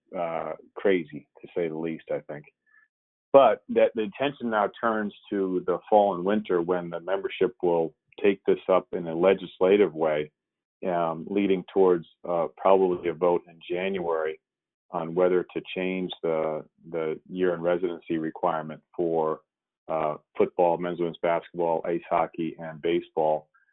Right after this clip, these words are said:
um, to allow for those five sports to have immediate eligibility as the rest of the sports do. And it seems like, you know, among administrators at least, there's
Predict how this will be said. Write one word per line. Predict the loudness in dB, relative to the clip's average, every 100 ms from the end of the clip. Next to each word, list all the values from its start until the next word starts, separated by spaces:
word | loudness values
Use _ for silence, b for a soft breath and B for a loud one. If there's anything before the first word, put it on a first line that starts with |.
| _ -8
um, | -6 -6 -4
to |
allow | 0 4 4 2
for | 0
those | 0 0 0
five | 2 2 -4
sports | -6 -2 -2 -4 -12
to | -6 -6 -6 -12 _ _ _ 0
have | 4 4 2
immediate | -6 -4 -2 -2
eligibility | 0 0 -2 -4 -2 -2 -4 -8 _ -4
as | -4 -2
the | 0
rest | 0 0 -8
of |
the | -12
sports | -8 -2 -2 -2 0
do. | 0 0
And |
it | -6 -2
seems | 4 4 6
like, | 6 4 -2 _ _ _ _ _ 0
you |
know, | 6 6
among | 6 2 2
administrators | 0 0 0 0 2 2 -2
at | -4
least, | -2 -4 -4 0
there's | 2 2 -2